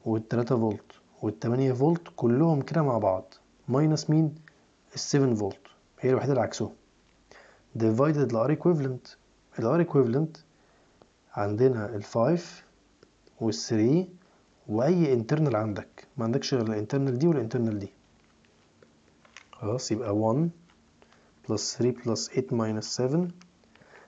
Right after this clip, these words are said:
على five plus three plus one plus one، طلع معايا الكرنت بهاف. جبنا الكرنت التوتال. عايز التيرمينال فولتج اللي على الباتري التمانية، الفولت اللي هنا،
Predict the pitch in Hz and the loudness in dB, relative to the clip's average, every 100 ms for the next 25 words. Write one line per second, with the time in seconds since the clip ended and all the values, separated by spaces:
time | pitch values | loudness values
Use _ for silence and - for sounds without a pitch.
0 | - 101 107 104 - 127 113 - 104 - | -6 -2 0 -2 0 0 -2 -4 -6 0
1 | 131 131 107 - 143 139 123 - 101 98 | 0 0 -6 -2 -4 -4 -8 -6 -8 -8
2 | _ _ _ - 160 139 113 120 139 - | _ _ _ 0 2 2 0 0 -2 -2
3 | - 147 147 160 131 104 - - - _ | -2 -2 -2 -4 -2 -4 -6 -18 -20 _
4 | _ _ _ _ _ _ _ _ _ _ | _ _ _ _ _ _ _ _ _ _
5 | _ _ - 113 123 101 - 101 107 120 | _ _ -2 0 0 -2 -6 -6 -4 -6
6 | 147 143 - - - _ _ _ _ - | -2 -2 -2 -20 -20 _ _ _ _ -20
7 | - - - 104 175 170 143 - 180 185 | -20 -18 -2 2 4 4 2 2 4 4
8 | 151 120 117 170 175 175 139 131 113 120 | 4 2 2 2 4 0 2 -2 0 2
9 | 147 147 147 143 131 123 98 - _ _ | 2 2 0 2 2 2 -2 -10 _ _
10 | _ _ _ _ _ _ _ _ _ _ | _ _ _ _ _ _ _ _ _ _
11 | _ 127 107 131 131 127 123 117 | _ -6 2 2 2 2 2 0